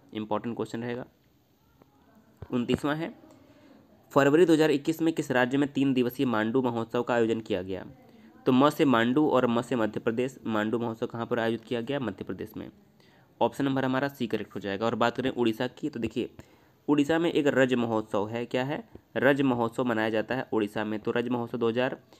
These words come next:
इक्कीस कहाँ पर आयोजित किया गया था? तो ये आयोजित किया गया था उड़ीसा में। और एक क्वेश्चन देखिए, उड़ीसा का नाम है तो यहाँ से बनता है कि हाल ही में रसगुल्ला को कहाँ का जीआई टैग दिया गया है? तो रसगुल्ला को जो है जीआई टैग दिया गया है उड़ीसा का। ये क्वेश्चन बहुत इंपॉर्टेंट है।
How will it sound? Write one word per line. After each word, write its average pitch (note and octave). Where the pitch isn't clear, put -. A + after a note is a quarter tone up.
इक्कीस C#3+
कहाँ D3
पर C#3+
आयोजित B2+
किया C#3
गया C3+
था? D#3+
तो C#3+
ये C3
आयोजित A2
किया G#2
गया G#2
था -
उड़ीसा G#2
में। -
और E3
एक E3+
क्वेश्चन E3
देखिए, C3+
उड़ीसा C3
का C#3+
नाम B2+
है C#3+
तो C#3
यहाँ C3
से C3
बनता G#2+
है C3+
कि D#3
हाल C3
ही D3
में D#3
रसगुल्ला A#2+
को D3
कहाँ C3
का C3+
जीआई A#2
टैग A2
दिया G2+
गया G2+
है? A2
तो D#3+
रसगुल्ला D3+
को D#3+
जो B2+
है D3
जीआई B2+
टैग C3
दिया A2+
गया B2
है C3+
उड़ीसा A#2
का। G#2+
ये A2+
क्वेश्चन A#2+
बहुत A#2
इंपॉर्टेंट B2
है। -